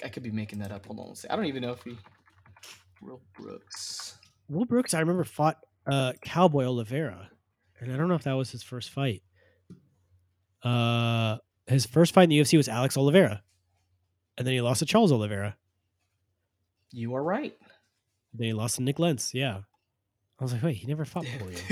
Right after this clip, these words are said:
Speaker 1: Okay, so going back to, going back, so you would give him Gregor Gillespie?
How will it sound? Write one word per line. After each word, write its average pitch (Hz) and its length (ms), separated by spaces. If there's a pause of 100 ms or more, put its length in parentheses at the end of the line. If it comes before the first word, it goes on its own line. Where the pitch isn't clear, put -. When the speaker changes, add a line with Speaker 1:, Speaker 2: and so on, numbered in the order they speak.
(340)
Speaker 1:
Okay, 202 220 (240)
so - 140
going 180 320
back 185 300
to, 127 180
going 190 340
back, 156 320
so 135 280 (640)
you 160 100
would 196 120
give 170 140
him 160 80
Gregor 131 300
Gillespie? 123 560